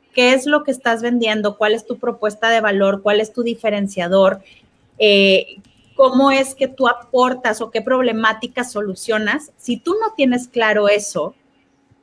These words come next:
¿cómo esperas que yo lo entienda y que me quede claro a mí? Entonces, punto número uno es, necesitas tener un autoconocimiento, necesitas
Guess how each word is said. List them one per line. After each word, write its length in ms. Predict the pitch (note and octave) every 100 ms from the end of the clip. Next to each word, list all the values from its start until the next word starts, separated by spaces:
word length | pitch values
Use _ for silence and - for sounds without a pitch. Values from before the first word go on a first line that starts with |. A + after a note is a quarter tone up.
| _
¿cómo 200 | - A#3+
esperas 460 | C4+ - A#3+ B3+ B3+
que 140 | A#3
yo 120 | G#3
lo 100 | G#3+
entienda 440 | A3 G#3+ A3 A3 G3+
y 100 | G3
que 200 | G3+ G3+
me 180 | G3 G3
quede 200 | F#3+ F#3+
claro 240 | F#3+ F#3+
a 20 |
mí? 160 | G3 F#3 _ _ _ _ _ _ _ _ _ _ _ _ _
Entonces, 500 | B3 B3 C4 B3+ A3
punto 300 | - B3 B3
número 360 | D4+ E4 E4 D#4
uno 280 | B3+ B3 B3
es, 400 | A3+ A#3+ - - _
necesitas 960 | A3+ A3+ A#3 - B3 - F4 G#4 - _ _ _ _ - -
tener 140 | - -
un 280 | A#3+ C#4+ C#4 -
autoconocimiento, 1400 | A#3 D4 - F#4+ F#4 C#4 A3 - G3 F#3+ F#3+ F#3 G3+ A4 _ _ _ _ _ _ _ _ _ - _
necesitas 920 | A3+ B3 B3 A3+ B3+ A#3+ C4 C#4 D4